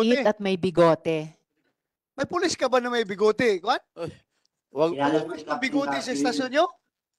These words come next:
Speaker 1: Ha?
Speaker 4: Kilala po ni Captain Carpio.
Speaker 2: Dinala ni Captain Carpio yung maliit na may bigote na nagsuntok sa'yo.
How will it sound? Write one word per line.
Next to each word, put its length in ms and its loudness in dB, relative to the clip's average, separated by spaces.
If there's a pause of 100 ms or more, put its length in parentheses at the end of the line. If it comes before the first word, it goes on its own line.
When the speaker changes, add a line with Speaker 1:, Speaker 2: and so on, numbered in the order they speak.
(100)
Speaker 1:
Ha? 140 6 (640)
Speaker 4:
Kilala 300 -2
po 100 -6
ni 120 0
Captain 360 -2
Carpio. 480 -4 (1120)
Speaker 2:
Dinala 540 2
ni 180 0
Captain 520 -2
Carpio 600 0
yung 240 0
maliit 640 -2
na 100 -4
may 160 -4
bigote 720 0
na 160 -6
nagsuntok 640 -6
sa'yo. 540 0